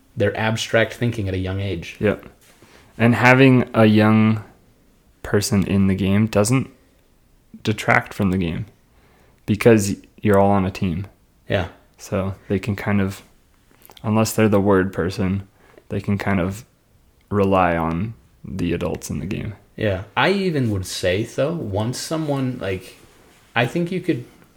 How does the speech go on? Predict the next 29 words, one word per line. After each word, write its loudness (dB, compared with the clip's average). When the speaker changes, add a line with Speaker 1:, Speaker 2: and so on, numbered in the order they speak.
Speaker 1:
depending -4
on -2
the, -2
the -10
child, -6
probably -4
a -6
ten-year-old -6
could -10
handle -6
being -8
the -6
word -6
guesser. -10
Speaker 2:
Oh, 4
yeah. 2
Speaker 1:
You -4
get -2
that 2
abstract -4
thinking, -6
and -2
maybe 0
younger, -2
you -12
know, -10
maybe -4
I'm -2
underestimating -4